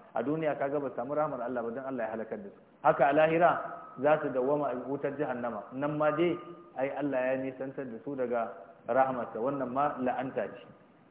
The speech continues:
"Ala inna adan kafaru rabbahum." Ala, ku saurara ya ku mutane. Wannan labarin da ake baku na wannan la'anta da suka ta hau ta tabbata akan waɗannan mutane a duniya da kuma lahira, to abin da suka aikata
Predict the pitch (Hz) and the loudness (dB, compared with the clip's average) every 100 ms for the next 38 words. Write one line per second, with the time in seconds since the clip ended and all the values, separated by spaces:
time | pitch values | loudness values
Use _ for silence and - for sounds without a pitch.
0 | - - _ - - - - _ _ _ | -20 -20 _ -20 -20 -20 -20 _ _ _
1 | - - 165 175 175 175 175 170 160 151 | 0 8 10 12 12 12 10 4 4 8
2 | 160 147 - 151 147 135 127 107 104 101 | 6 6 2 2 2 2 2 2 -4 -6
3 | - - - 156 165 156 160 190 165 143 | -14 -16 2 6 8 6 2 4 6 6
4 | 139 135 135 131 117 104 - - - - | 4 0 -2 -4 -4 -6 -10 -20 -20 -20
5 | - 135 180 190 175 160 170 170 160 151 | -2 4 6 6 8 10 10 8 4 0
6 | 151 147 151 156 151 151 156 151 139 113 | 0 4 6 6 4 4 4 2 -2 -4
7 | - - - 123 127 147 160 151 123 123 | -12 -18 -12 -4 -2 -2 0 0 0 -6
8 | - 139 117 - - 147 156 156 151 139 | 0 0 0 -4 0 2 2 0 -2 -2
9 | 143 147 135 143 143 139 139 139 143 135 | 0 0 -2 -2 -4 -6 -6 -6 -4 -4
10 | 139 127 139 165 170 135 - - - - | -4 -4 -4 -2 -2 -2 -6 -18 -20 -14
11 | - 127 156 160 165 175 190 156 - - | -6 -2 2 8 10 10 8 8 4 -8
12 | - - - 127 147 147 135 139 143 139 | -14 -6 2 4 4 0 -2 -2 0 0
13 | 127 | -2